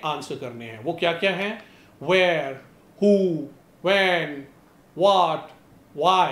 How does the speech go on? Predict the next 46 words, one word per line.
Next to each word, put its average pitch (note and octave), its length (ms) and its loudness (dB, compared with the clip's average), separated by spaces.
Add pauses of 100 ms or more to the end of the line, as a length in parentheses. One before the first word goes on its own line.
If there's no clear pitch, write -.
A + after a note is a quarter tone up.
(340)
अब D3+ 80 -4
जी F3+ 100 -2
गोवा F3+ 240 6
कहाँ F3+ 340 2
पे F#3+ 100 0
है, G#3+ 300 -6
उसकी F3 220 -8
location F3+ 440 -2
के F#3 120 -2
बारे E3 240 0
में G#3+ 280 -4 (400)
एक F3 220 0
या E3+ 80 2
दो E3 140 -2
sentence E3 400 -4
डाल D#3+ 200 -2
दो G3 160 -10
तो F3 100 -10
where D3+ 320 -2
का D#3+ 100 -2
answer D#3 220 -4
हो D#3+ 120 -4
जाएगा। D#3+ 340 -6 (920)
तो D#3+ 200 -4
"Goa A3+ 220 6
is A#3 180 4
on G#3+ 140 0
the G3+ 160 2
western A3+ 380 2 (140)
side F#3+ 200 4
of F#3+ 120 0
India F3+ 320 0 (160)
by D#3 160 0
the E3 160 0
ocean। D3+ 400 -6 (320)
It's F3 260 -6
known G3 240 2
for F#3 160 -4
its F#3+ 220 -6
lovely F3 400 -2 (100)
beaches, F3 540 -2
fun E3+ 240 -6 (120)
parties D#3+ 440 -6
and A3 220 -6 (120)
pretty E3 260 -8
scenery।" C#3 640 -10